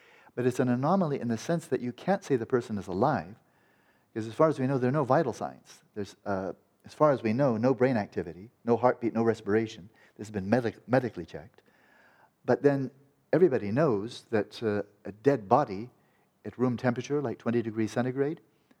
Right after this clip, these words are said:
decomposes. And after seven days, you will not want to be anywhere near that dead body that's been at room temperature for seven days. I've spoken with people who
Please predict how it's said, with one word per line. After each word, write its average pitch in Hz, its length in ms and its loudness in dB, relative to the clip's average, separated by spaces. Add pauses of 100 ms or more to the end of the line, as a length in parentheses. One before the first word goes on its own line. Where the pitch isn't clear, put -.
(180)
decomposes. 135 760 0
And 113 140 -2
after 113 200 -4
seven 113 300 0
days, 120 260 2
you 117 60 -4
will 107 80 -2
not 131 240 0
want 120 140 -4
to 110 60 -20
be 110 180 0
anywhere 110 360 0
near 113 220 0
that 104 200 -2 (260)
dead 107 160 0
body 117 400 0 (580)
that's 101 140 -10
been 110 160 0
at - 80 -6
room 117 180 0
temperature 98 400 -4
for 101 140 -12
seven 98 260 -2
days. 107 400 -2
I've 98 160 -8
spoken 147 320 2
with 101 140 -6
people 101 260 -4
who 98 220 -6